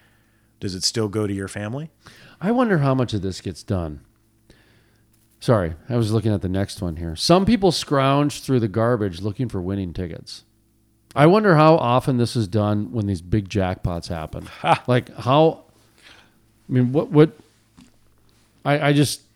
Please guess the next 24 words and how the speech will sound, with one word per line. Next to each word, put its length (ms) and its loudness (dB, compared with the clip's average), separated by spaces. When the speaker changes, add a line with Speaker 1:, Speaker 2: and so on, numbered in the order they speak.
Speaker 1:
It 100 -2
seems 300 0
like 220 4
a, 260 0
like 220 0
a, 180 -8
like 180 -8
a, 80 -12
like 140 -12
a 40 -14
scattershot 800 -2
strategy. 680 -4
<laughs> 260 -4
Speaker 2:
Well, 100 2
it 60 6
seems 320 6
like 100 10
a 60 6
blind 380 6
acorn 380 6
and 140 4
a 60 0
squirrel 440 4
analogy, 440 0